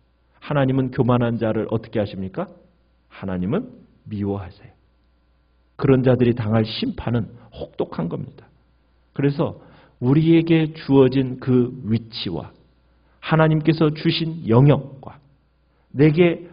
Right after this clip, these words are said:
맡겨진 그 부분에 대해서 분수를 넘어서 지나는 행위는 하나님이 삼가도록 믿음의 정도를 넘는 것이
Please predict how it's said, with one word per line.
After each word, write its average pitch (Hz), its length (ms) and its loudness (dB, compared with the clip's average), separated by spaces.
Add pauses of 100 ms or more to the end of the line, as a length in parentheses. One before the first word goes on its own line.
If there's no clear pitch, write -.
맡겨진 170 840 2
그 208 320 0
부분에 190 460 2
대해서 98 480 -4 (580)
분수를 123 640 -2
넘어서 95 560 -6 (800)
지나는 143 480 2
행위는 92 420 -6 (260)
하나님이 107 600 -6 (400)
삼가도록 - 640 -10 (840)
믿음의 123 600 2
정도를 104 720 0
넘는 107 420 2
것이 87 400 -8